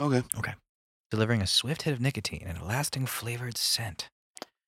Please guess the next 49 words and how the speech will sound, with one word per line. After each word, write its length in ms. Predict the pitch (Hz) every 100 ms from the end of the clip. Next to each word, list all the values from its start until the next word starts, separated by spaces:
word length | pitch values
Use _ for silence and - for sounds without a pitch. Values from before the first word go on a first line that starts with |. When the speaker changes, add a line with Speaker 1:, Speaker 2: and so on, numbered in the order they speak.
| _ -
Speaker 1:
Which 100 | 110
Speaker 2:
Her 60 |
Speaker 1:
is 60 | 220
different 160 | 330 -
Speaker 2:
sister 120 | 120
Speaker 1:
than 120 | 98
a 40 | 95
snuff 220 | - 90
film. 280 | - 101 - _ _ _ _ -
Speaker 2:
<laughs> 100 | - - - - _ _ _ _
Her 60 | 151
sister, 420 | - 226 - 98
Miss 200 | 127 104
Watson, 380 | 120 117 101 92
a 20 |
tolerable 500 | 92 - 277 147 95
slim 380 | 95 - 175 143
old 220 | 101 95 98
maid 460 | 110 95 95 -
with 180 | 107 - -
goggles 480 | 127 123 101 90 92
on, 240 | 92 110 - - -
had 100 | -
just 160 | 277 -
come 140 | 269
to 80 | 202
live 180 | 196 123
with 120 | 101
her 180 | 98 85
and 160 | 90
took 180 | - 135
a 60 | -
set 320 | - - 117
to 100 | -
me, 380 | 101 92 95 107 _ _ _ -
uh, 180 | 117 110
took 160 | 160
a 40 | 147
Speaker 1:
She's 100 | -
Speaker 2:
set 140 | 147
Speaker 1:
a 20 |
Speaker 2:
at 40 | -
Speaker 1:
swimmer? 320 | 101 131 240
Speaker 2:
me, 60 | - _ _ _ _ _ _ - -
now 220 | 135 147
with 100 | 151
a 40 | 127
spelling 360 | - 170 101
book. 260 | 92 98